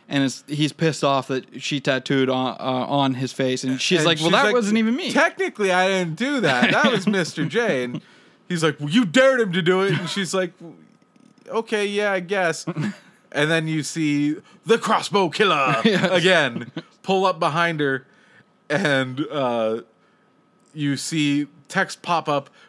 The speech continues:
Speaker 2: with question marks.
Speaker 1: Mm-hmm.
Speaker 2: And the reason that she's hunting Harley Quinn is, I believe it's also question marks.
Speaker 1: Yeah, I believe so. It, it, it just runs, it, it just plays on that trope, 'cause throughout this entire sequence of events, we just see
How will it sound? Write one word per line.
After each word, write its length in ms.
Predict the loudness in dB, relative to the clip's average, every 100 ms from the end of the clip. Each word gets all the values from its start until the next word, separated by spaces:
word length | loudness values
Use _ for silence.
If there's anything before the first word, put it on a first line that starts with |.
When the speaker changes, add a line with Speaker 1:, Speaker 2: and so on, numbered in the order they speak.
| -8
Speaker 2:
with 180 | -8 -4
question 400 | -2 -2 -4 -4
marks. 480 | -2 -4 -6 -14 -14 _ _
Speaker 1:
Mm-hmm. 120 | -2
Speaker 2:
And 160 | 0 0
the 80 | 0
reason 340 | 0 -2 -4
that 140 | -6
she's 160 | -6 -6
hunting 220 | -6 -4
Harley 240 | -2 -2 -2
Quinn 360 | -2 -4 -4 -4
is, 560 | -2 0 0 -2 -6 -16 _ _ _ _ _ _ _
I 60 | -4
believe 240 | -2 -2
it's 360 | -4 -6 -16 -18 _ _ _ _
also 260 | -4 -2 -4
question 400 | -4 -6 -8 -12
marks. 220 | -2 0
Speaker 1:
Yeah, 120 | 0
I 80 | 0
believe 280 | -2 -4 -2
so. 220 | -4 -6 _ _ -20 _
It, 220 | -2 0
it, 320 | -2 -4 -10 -2
it 160 | -2
just 220 | 0 -2 2
runs, 300 | 2 2 0
it, 120 | 2 0
it 120 | 0 -2
just 160 | -2
plays 240 | 2 2 2
on 80 |
that 120 | 0 0
trope, 280 | 0 0
'cause 180 | -2 -4
throughout 300 | -2 0 0
this 160 | 0 -6
entire 440 | -4 0 0 0 -6 -18
sequence 380 | -4 -2 0 0
of 120 | 0
events, 380 | 0 0 0 0
we 100 | -2
just 200 | -2 -2
see 360 | 0 2 2